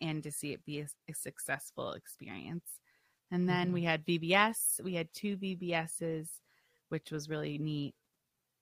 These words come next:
Speaker 1: And then just a lot of beach days. And we did a couple camping trips. We went to Vegas, which is very expensive, even if you don't gamble.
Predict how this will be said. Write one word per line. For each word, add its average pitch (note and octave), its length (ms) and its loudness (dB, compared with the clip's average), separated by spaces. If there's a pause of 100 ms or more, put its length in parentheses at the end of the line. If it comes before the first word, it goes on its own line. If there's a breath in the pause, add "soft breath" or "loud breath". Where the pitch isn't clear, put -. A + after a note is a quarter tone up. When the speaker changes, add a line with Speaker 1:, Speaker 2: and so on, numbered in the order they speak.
(220)
Speaker 1:
And D#3 640 0
then G3+ 220 0
just A3 240 -4
a A#3 40 -2
lot A3+ 180 4
of A3 80 -4
beach - 320 -8
days. D3 300 0
And D3 100 0
we D3 120 -4
did D3+ 200 -4
a D3 40 -10
couple - 360 -6
camping B3 520 4
trips. - 720 -2
We F#3 120 2
went E3+ 160 -2
to E3+ 120 -4
Vegas, E3 480 4
which D#3+ 140 -6
is D3 120 -6
very E3+ 260 10
expensive, F3 640 0
even E3+ 280 0
if E3+ 140 -2
you E3+ 80 0
don't D#3 180 0
gamble. C#3+ 440 -2